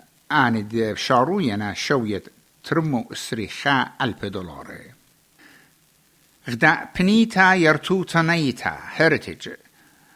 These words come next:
ونطرتا بشلا مدعيتا جو وستن أستراليا منبر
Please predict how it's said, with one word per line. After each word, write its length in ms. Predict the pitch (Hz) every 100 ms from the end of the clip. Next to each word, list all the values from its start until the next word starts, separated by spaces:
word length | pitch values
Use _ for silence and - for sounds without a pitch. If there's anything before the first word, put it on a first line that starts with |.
| _ _ _ -
ونطرتا 1120 | 120 113 110 107 110 196 180 - 90 85 208 - - - _
بشلا 340 | 196 - 180
مدعيتا 520 | 180 139 104 151 147 147
جو 280 | 120 107
وستن 320 | 139 - 127 120
أستراليا 680 | - - 143 98 78 - -
منبر 640 | 117 117 113 120 143 160